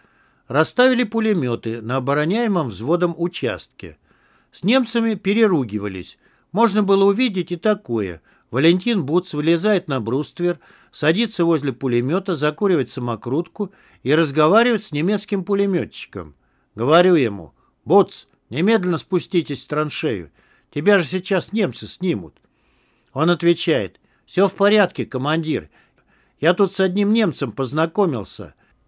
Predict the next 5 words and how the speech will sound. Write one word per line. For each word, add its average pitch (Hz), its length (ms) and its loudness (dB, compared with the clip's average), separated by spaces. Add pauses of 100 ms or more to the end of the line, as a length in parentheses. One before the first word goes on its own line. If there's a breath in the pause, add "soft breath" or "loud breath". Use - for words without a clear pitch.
(920)
И, 139 120 -6
сложив 165 500 0
ладони 196 460 2
рупором, 170 480 0
кричит: 151 680 -6